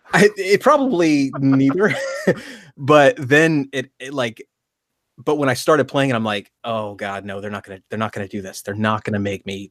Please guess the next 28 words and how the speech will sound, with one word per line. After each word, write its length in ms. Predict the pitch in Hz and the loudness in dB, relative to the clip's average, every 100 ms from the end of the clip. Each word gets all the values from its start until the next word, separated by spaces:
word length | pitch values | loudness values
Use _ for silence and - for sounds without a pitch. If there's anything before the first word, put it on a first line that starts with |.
| _ | _
play 280 | - 101 101 | -2 0 2
this 160 | 101 | -2
baby 480 | - 101 98 98 95 | -2 -4 -2 -4 -4
and, 260 | 104 98 - | -6 -8 -10
and 220 | 101 101 - _ - _ | -8 -8 -12 _ -20 _
get 180 | - 101 | -10 -8
killed 260 | - 120 104 | 0 0 2
as 140 | 104 | -2
this 120 | 101 | -4
baby." 380 | - 104 104 107 - - | 0 2 4 2 0 0
And 100 | 151 | 4
what's 180 | 147 - | 6 4
crazy 680 | - - 170 214 160 117 113 | 0 -2 4 6 6 6 4
is 260 | - 117 110 | 2 0 2
im-, 300 | 127 123 127 | 4 4 2
immediately 560 | 135 120 135 165 180 131 | 2 4 4 4 2 4
when 100 | 123 | 0
I 40 | |
started 360 | 107 - 127 107 | 0 2 2 2
playing 280 | - 117 117 | 0 0 0
that 180 | 110 107 | -2 -2
level, 340 | 110 151 185 _ _ _ _ _ _ - | -2 -2 -4 _ _ _ _ _ _ -6
immediately 420 | 117 120 139 147 123 | 0 6 8 8 6
when 60 | |
I 20 | 113 | 4
started 260 | - 110 | 2 2
playing 260 | 123 117 107 | 4 4 4
it, 180 | 101 | 0